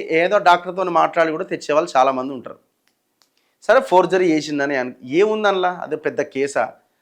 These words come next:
అదే జీవితాలను ఆగమయ్యే, లేకపోతే ఇంకేదన్నా, ఆ, కోర్టు తీర్పుకు సంబంధించి ఏమైనా జడ్జి సంతకాన్ని ఏమైనా ఫోర్జరీ చేసిండా? ఇవి ఆయన, ఆయన ఉద్యోగం నుంచే తీసేస్తే ఆయనకి ఎంత,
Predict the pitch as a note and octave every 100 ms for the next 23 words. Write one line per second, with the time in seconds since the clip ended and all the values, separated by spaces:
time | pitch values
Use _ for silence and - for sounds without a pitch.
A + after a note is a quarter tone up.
0 | _ D3 E3+ E3 A#2 D3+ F3+ G3 G#3 G3
1 | F3+ F#3 F#3 F3+ F3 E3+ F3 D#3 D#3 F3+
2 | F3 F3 E3 D3+ - _ _ - C#3+ C#3+
3 | - F#3 G#3+ A3 A3 - G#3+ G#3 G#3 -
4 | F#3+ F#3+ F#3 F#3+ F3+ B2 D3+ D#3+ G3 G3
5 | F3+ E3+ D#3 D#3 D#3 F#3 E3+ D#3+ D3 -
6 | C3+ C3 C#3 A#2+ A2+ G#2 G2+ _ _ _
7 | _ _ _ _ _ _ _ _ _ _
8 | _ _ _ _ _ _ _ _ _ _
9 | _ _ _ _ _ _ _ - A3 A3
10 | - F#3 F#3 D3 F3+ A3+ A#3 A#3 A3+ G#3
11 | G3+ G3 G3 G3+ C3+ B2+ F#3+ F#3+ - -
12 | D3 E3+ D#3+ D#3+